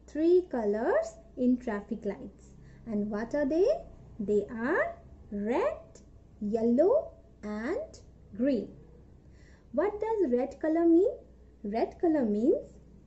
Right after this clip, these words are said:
stop. Okay? And what does, uh, yellow color means? Yellow means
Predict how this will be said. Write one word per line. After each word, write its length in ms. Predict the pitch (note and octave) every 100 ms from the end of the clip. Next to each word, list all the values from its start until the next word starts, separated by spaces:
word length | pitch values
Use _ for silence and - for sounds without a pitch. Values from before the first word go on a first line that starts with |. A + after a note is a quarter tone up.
| -
stop. 460 | - - C4 - - - - - - -
Okay? 220 | A#3+ D5+ - - - - -
And 360 | B3 A#3 B3 A#3
what 180 | A#3+ A3
does, 220 | B3 G#3+ F#3+ - -
uh, 280 | A#3 A#3+ A#3
yellow 340 | A3+ A#3 B3 C#4+
color 280 | D4 D4+
means? 440 | D4 D#4+ C5+ - - - - -
Yellow 480 | G#3 B3 C#4 G4 F4
means 500 | B3 F4+ D#5+ -